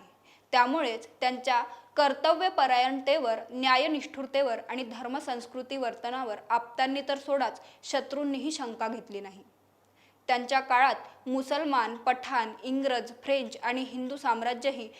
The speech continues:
आपसात युद्धाच्या भूमिकेत होते. मात्र माळव्याच्या या राणीने पार काश्मीर ते कन्याकुमारी आणि सौराष्ट्र ते पूर्वोत्तर भागात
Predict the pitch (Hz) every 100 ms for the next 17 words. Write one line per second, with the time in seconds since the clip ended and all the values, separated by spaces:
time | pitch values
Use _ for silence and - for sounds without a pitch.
0 | - - 262 254 - 339 320 277 214 254
1 | 254 285 247 226 226 220 226 - - _
2 | _ _ _ _ 240 247 247 233 226 247
3 | 240 233 226 233 247 277 277 277 262 214
4 | 247 262 208 - 240 240 240 - - -
5 | _ 269 254 - 311 349 349 370 277 254
6 | 269 294 302 262 226 - 247 262 269 233
7 | 247 262 - 294 320 311 254 247 254 254
8 | 285 269 269 262